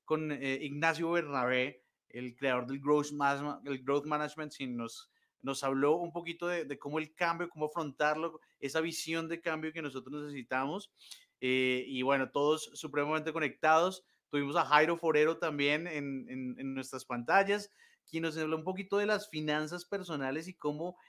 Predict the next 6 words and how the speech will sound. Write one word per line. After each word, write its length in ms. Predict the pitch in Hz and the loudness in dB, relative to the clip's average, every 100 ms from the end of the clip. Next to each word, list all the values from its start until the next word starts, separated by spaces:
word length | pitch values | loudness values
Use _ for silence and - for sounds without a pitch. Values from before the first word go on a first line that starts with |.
| _ _ | _ _
eh, 280 | 147 147 - _ _ | -6 -6 -10 _ _
cómo 340 | - 180 202 196 | -14 -8 -8 -6
la 160 | 185 185 | -2 0
mentalidad 840 | 180 170 147 165 156 147 151 151 151 | 0 -4 0 0 2 2 4 2 0
del 120 | 175 | -6
colaborador 800 | 196 190 180 156 139 135 135 | -2 0 2 2 2 0 -2